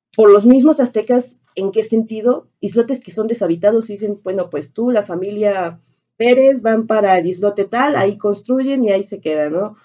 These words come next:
No son grandes poderíos, grandes civilizaciones, como lo que eran otros,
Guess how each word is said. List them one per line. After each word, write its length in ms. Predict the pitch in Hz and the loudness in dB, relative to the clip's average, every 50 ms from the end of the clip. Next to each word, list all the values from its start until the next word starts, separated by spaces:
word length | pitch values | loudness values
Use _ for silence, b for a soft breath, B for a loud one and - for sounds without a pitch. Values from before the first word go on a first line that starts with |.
| b b b b b | b b b b b
No 280 | 226 247 269 294 320 320 | 4 6 6 6 6 4
son 340 | - - 320 302 302 302 | 2 2 2 2 4 4
grandes 580 | 262 277 285 285 302 311 311 285 269 262 247 - | 2 2 2 2 4 4 4 4 2 0 -2 -4
poderíos, 500 | _ 202 196 190 190 185 196 202 202 202 | _ -4 -2 -2 -2 -2 -2 -2 -2 -2
grandes 320 | 202 196 202 202 202 - | -2 -4 -4 -6 -8 -12
civilizaciones, 880 | - 180 165 170 170 175 - 185 180 - 240 240 214 208 190 - b b b b b b b b | -14 -14 -12 -12 -12 -10 -8 -8 -6 -4 -2 -2 -2 -4 -6 -10 b b b b b b b b
como 200 | - 208 214 214 | -2 2 4 4
lo 200 | 226 214 208 214 | 4 4 2 2
que 160 | - 240 254 | 2 2 4
eran 340 | 254 254 262 269 269 247 - b b b b b b b _ _ | 4 4 2 0 -2 -4 -6 b b b b b b b _ _
otros, 880 | - 220 254 277 - - 277 277 285 277 277 285 269 277 - - _ _ | 0 2 2 2 0 0 2 4 6 6 6 4 4 0 -6 -16 _ _